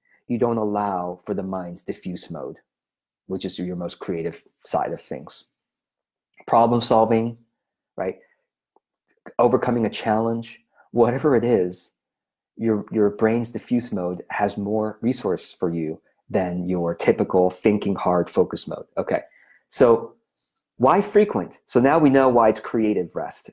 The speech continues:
because you're tapping into the, the subconscious mind. Now, by the way, um, we can bring spirituality into this if we want to, and say that maybe when you're not ego conscious focused, you're more open to spiritual intuition.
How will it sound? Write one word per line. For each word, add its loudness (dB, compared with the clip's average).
because -10
you're -6
tapping -4
into -8
the, -6
the -8
subconscious -8
mind. -6
Now, -4
by 6
the 6
way, 0
um, -2
we 4
can 2
bring 6
spirituality 4
into -4
this -4
if -2
we 2
want -6
to, -6
and -6
say -2
that -8
maybe 4
when 2
you're 2
not 0
ego 8
conscious -2
focused, 2
you're 0
more 0
open 0
to -8
spiritual -4
intuition. -6